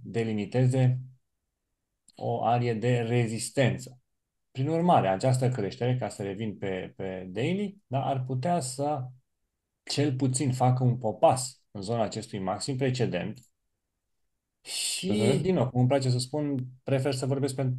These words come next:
Speaker 1: pe concret, pentru că, evident, poate fie să confirme de rezistență și să vedem o retragere și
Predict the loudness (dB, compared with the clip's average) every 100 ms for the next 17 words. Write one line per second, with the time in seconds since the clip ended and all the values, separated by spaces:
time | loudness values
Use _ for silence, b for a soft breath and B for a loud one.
0 | -2 0 0 2 0 0 -6 -6 -2 0
1 | 0 -4 _ -2 4 4 4 2 -4 -2
2 | 0 2 -2 -2 2 2 2 0 0 -2
3 | -12 _ -4 -2 0 2 0 -2 -6 -4
4 | -6 -6 -8 -6 -2 0 0 2 2 4
5 | 2 2 -2 -2 -4 -12